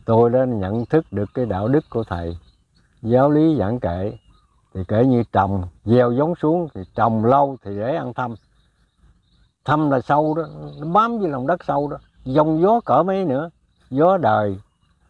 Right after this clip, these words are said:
lay lắc, khó làm tróc nghiêng. Còn cái tưới cạn cợt rễ là lơ khơ là đưa qua một trận cái ngã tiêu đều hết trơn. Ám chỉ cái người tu là đâu đó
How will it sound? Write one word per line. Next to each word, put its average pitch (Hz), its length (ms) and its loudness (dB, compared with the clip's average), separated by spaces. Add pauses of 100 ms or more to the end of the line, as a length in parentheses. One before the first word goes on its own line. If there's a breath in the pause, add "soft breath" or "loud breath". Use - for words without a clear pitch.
(120)
lay 131 320 2
lắc, 170 160 -4 (140)
khó 175 200 -4
làm 101 220 -6
tróc 147 220 -6
nghiêng. 127 220 -2 (680)
Còn 104 140 -10
cái 117 100 -6
tưới 180 140 4
cạn 117 360 0
cợt 117 300 2
rễ 120 340 2
là 120 240 -2 (220)
lơ 135 260 2
khơ 131 260 0
là 113 160 -2 (920)
đưa 147 240 6
qua 139 180 2
một 123 200 -8
trận 113 240 -6
cái 139 100 -8
ngã 131 380 -8 (200)
tiêu 151 240 6
đều 117 200 2
hết 135 120 -4
trơn. 143 260 -6 (2000)
Ám 165 280 2
chỉ 135 220 4
cái 175 100 2
người 107 240 0
tu 135 420 0
là 107 200 -8 (600)
đâu 131 260 2
đó 151 320 0